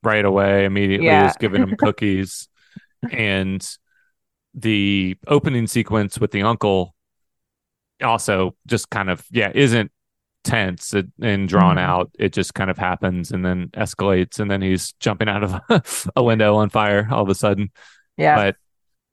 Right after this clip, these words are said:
Speaker 1: yeah, which Martin Starr failed to tell his family about, um, 'cause he didn't wanna freak 'em out. So.
Speaker 2: Yep, yep. Uh, <laughs>
Speaker 1: So, yeah, I don't, I, I, I liked it. I wanted a little more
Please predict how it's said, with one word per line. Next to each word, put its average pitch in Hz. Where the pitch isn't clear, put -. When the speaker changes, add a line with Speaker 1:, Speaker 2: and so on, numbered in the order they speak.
Speaker 1:
yeah, 123
which 139
Martin 123
Starr 104
failed 101
to 110
tell 107
his 131
family 104
about, 98
um, 104
'cause 95
he 98
didn't 101
wanna 107
freak 110
'em 107
out. 117
So. -
Speaker 2:
Yep, -
yep. 196
Uh, 160
<laughs> -
Speaker 1:
So, -
yeah, 247
I 190
don't, 254
I, 214
I, 208
I 214
liked 143
it. 175
I 135
wanted 135
a 135
little 120
more 113